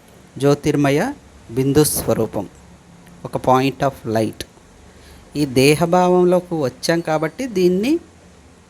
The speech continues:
విస్మరించడం కోసం మనం పురుషార్థం చేస్తున్నాం.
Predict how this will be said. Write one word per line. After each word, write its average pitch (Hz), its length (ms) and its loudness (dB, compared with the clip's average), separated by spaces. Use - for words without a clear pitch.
విస్మరించడం 170 720 0
కోసం 170 440 -2
మనం 294 220 -4
పురుషార్థం 156 540 0
చేస్తున్నాం. 110 540 -8